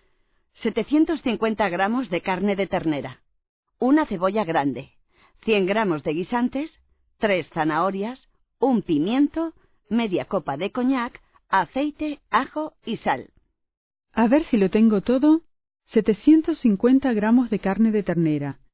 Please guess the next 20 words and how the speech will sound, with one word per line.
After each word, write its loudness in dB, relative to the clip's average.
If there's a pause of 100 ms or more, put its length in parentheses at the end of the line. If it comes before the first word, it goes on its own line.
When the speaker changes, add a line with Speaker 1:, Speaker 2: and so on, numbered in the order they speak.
(200)
Speaker 2:
una 4
cebolla 0
grande, -2 (240)
cien 6
gramos 2
de 2
guisantes, -2 (440)
tres 0
zanahorias, -2 (500)
pimientos, 2 (100)
media 2
copa 0
de -4
coñac, -2 (180)
aceite, -4 (160)
ajo 0 (180)
y 0 (100)
sal. -6 (760)
Speaker 1:
Eso -6
es. -10